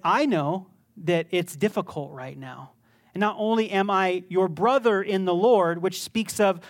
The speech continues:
a familiar relationship, a family kind of relationship. So, so your brother, you know?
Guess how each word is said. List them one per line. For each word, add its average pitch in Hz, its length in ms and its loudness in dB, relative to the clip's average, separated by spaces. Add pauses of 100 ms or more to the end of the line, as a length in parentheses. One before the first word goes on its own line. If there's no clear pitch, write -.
(160)
a 185 80 0
familiar 196 720 0
relationship, 160 800 0
a 170 80 2
family 233 640 0
kind 160 300 -2
of 151 100 -4
relationship. 156 920 -4 (580)
So, - 180 -10 (120)
so 190 180 0
your 208 160 0
brother, 247 800 0
you 170 100 -6
know? 302 380 -2